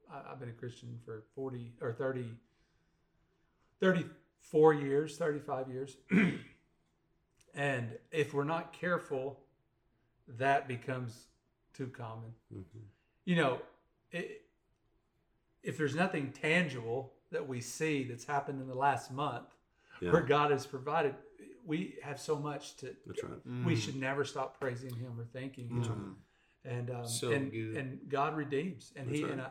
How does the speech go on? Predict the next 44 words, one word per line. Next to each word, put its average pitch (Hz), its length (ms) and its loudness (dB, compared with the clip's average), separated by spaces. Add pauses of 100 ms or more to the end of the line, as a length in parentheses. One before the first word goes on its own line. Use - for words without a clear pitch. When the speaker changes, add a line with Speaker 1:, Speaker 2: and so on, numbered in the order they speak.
Speaker 1:
and 131 140 -10
I 120 40 -6
love 135 340 -2 (520)
your, 139 100 -4
s-, - 340 -10
your, 143 320 -4
I 151 60 -4
love 151 380 4
that 135 100 -4 (640)
there 151 100 4
are 135 80 4
people 151 300 2
out 143 120 0
there 139 160 2
that 135 160 -4
think, 147 200 -8 (600)
that 127 280 -4
think, 147 240 -2 (420)
I 165 80 2
love 160 280 8
that 175 100 -2
there 143 100 2
are 127 40 0
people 151 340 -2
out 123 180 -4
there 123 300 -2 (840)
that, 131 340 -2 (140)
uh, 120 300 -4 (1200)
that 135 180 2
have 135 140 -2
not 151 260 2
yet 143 180 0
given 165 220 2
their 143 140 2
life 123 240 -2
to 127 80 -14
Christ, 127 320 -6
but 131 80 -6
I - 20 -4
love 135 180 0
they 135 100 -2
get 131 180 -6
to 131 80 -10
hear 131 480 0